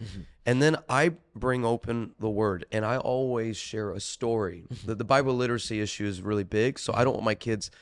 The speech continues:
Speaker 2: I don't need them just knowing, you know, Daniel chapter seven, how that re-, correlates with Revelations chapter four. You know, like, I,
Speaker 1: Mm-hmm.
Speaker 2: I need them to know the story, the parable of the sower.
Speaker 1: Right.
Speaker 2: The,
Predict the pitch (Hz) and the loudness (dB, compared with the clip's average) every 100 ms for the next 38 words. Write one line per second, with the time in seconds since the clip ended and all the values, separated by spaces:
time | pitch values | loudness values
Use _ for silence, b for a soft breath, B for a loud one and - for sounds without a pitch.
0 | b b b - 165 160 151 147 131 135 | b b b 6 6 6 4 2 0 -2
1 | - 123 123 120 110 127 113 98 - b | 2 4 4 2 0 0 2 0 -4 b
2 | b - 123 127 117 117 120 110 113 107 | b 2 4 4 2 -2 -2 -2 -2 -2
3 | 107 107 107 101 - 113 104 107 - 101 | -2 0 0 -2 -6 -6 -4 -6 -6 -6
4 | 104 101 101 - 101 107 98 - 110 - | -4 -2 -4 -6 -6 -6 -8 -6 -4 0
5 | 120 110 120 127 131 - 98 - 82 - | 2 4 2 2 0 -2 -14 -14 -8 2
6 | 139 160 156 113 127 120 120 - _ _ | 4 6 4 4 4 6 2 -4 _ _
7 | _ - - 117 113 110 110 107 - _ | _ -10 -2 4 8 8 8 4 -2 _
8 | _ _ _ - 110 - - 120 117 110 | _ _ _ 2 2 2 2 4 6 4
9 | - 127 117 104 87 - 90 - - - | 2 2 4 0 0 -2 -4 -6 -12 -6
10 | 101 82 - _ _ - 104 120 107 | -6 -6 -10 _ _ -10 2 4 4